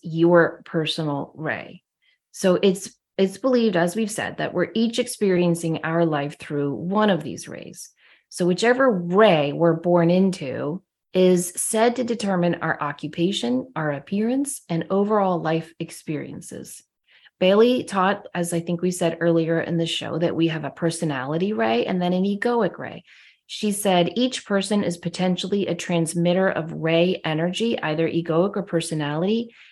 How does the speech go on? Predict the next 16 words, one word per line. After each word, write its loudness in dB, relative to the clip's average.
Each 0
can, 0
in 2
time, 0
learn 2
to 2
transmit -2
the -4
quality 2
of 0
their 4
soul 2
ray -2
to -4
the -2
group, -4